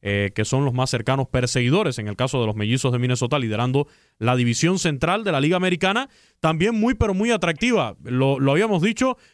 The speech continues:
que estos tres equipos del centro de la Americana, Minnesota, White Sox y Cleveland,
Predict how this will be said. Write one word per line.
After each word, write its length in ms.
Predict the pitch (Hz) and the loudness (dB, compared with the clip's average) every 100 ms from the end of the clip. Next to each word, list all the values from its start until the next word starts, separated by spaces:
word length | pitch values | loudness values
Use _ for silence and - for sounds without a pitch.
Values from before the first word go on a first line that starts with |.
| _ | _
que 80 | 170 | -4
estos 200 | 185 190 | -2 -4
tres 260 | 220 233 185 | -2 -2 -2
equipos 500 | 151 208 233 226 - | -2 0 0 -2 -6
del 300 | 139 139 135 | -2 -2 0
centro 420 | - 233 165 147 | 0 0 0 0
de 60 | 135 | 0
la 60 | |
Americana, 600 | 131 135 127 190 226 233 - | 0 -2 0 -2 0 -4 -6
Minnesota, 800 | 127 127 135 135 202 214 208 214 - - _ - | -2 0 2 2 0 0 0 -2 -4 -20 _ -2
White 300 | 127 202 185 | 0 2 0
Sox 460 | - 220 220 - - | 0 0 0 -6 -4
y 140 | 147 | -4
Cleveland, 440 | - 240 240 226 | 2 2 2 0